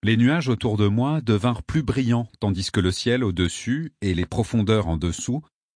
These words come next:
fonçaient de plus en plus. Je dis les nuages,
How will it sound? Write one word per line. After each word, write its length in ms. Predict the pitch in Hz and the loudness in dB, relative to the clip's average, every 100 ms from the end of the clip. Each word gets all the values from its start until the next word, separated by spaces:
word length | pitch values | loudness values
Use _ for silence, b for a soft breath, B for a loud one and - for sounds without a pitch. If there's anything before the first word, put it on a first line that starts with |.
| _ - | _ -6
fonçaient 420 | 117 117 - 139 | 0 0 2 0
de 80 | 113 | 0
plus 240 | - 104 | 0 -2
en 80 | 92 | -2
plus. 460 | - 80 - - - _ _ _ _ _ _ _ _ _ _ _ _ _ | -2 -8 -10 -16 -20 _ _ _ _ _ _ _ _ _ _ _ _ _
Je 180 | 92 87 | -6 -4
dis 180 | 80 90 | -2 0
les 120 | 87 | 0
nuages, 480 | 87 92 123 113 | 2 2 0 -2